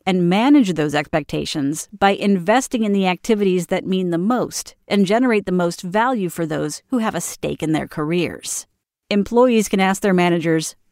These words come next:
"What matters most to you right now?" In short, even the best well-being programs won't address burnout if employees aren't optimizing the investment of their limited time dollars by spending them on the activities and outputs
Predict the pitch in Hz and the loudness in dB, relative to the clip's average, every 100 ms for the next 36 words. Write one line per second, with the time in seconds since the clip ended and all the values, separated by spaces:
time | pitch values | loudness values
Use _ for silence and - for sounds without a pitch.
0 | _ - 440 453 349 311 277 214 202 196 | _ -2 -2 2 2 4 2 2 4 4
1 | 202 - 156 151 143 143 - 170 160 131 | 2 -4 -4 -2 0 -2 0 0 0 -4
2 | - _ _ _ _ _ - 262 - 330 | -12 _ _ _ _ _ 2 4 4 0
3 | 330 _ _ _ 269 320 339 330 302 185 | 0 _ _ _ 2 4 4 2 2 2
4 | 220 247 - 208 220 196 190 180 170 185 | 0 0 -2 0 2 2 2 0 0 0
5 | 165 156 151 156 - - 214 294 311 247 | 0 0 0 -2 -6 -2 2 2 2 -2
6 | 214 214 208 175 185 196 180 135 147 - | 0 0 -2 -2 0 2 0 -2 -4 -6
7 | - 214 233 208 262 302 277 - 208 277 | -4 -2 -2 -4 -2 0 -2 0 -2 -2
8 | - 240 294 240 208 180 190 180 180 - | -2 -4 -2 -2 -2 -2 -2 -2 -2 -2
9 | 185 180 202 233 208 - 180 170 175 180 | -2 0 -4 -4 -4 -6 -8 -4 -4 -4
10 | 196 247 302 269 262 - 330 320 180 131 | -2 -2 -2 -4 -8 -6 2 4 4 2
11 | 135 - - - _ _ - 226 - 269 | -4 -8 -10 -12 _ _ -4 -4 -2 0
12 | 370 277 196 175 175 156 - 285 254 226 | 4 4 4 2 2 0 -2 -4 0 0
13 | 190 - 180 - 269 403 - 147 - | -2 -6 -10 -4 -4 -4 -6 -6 -8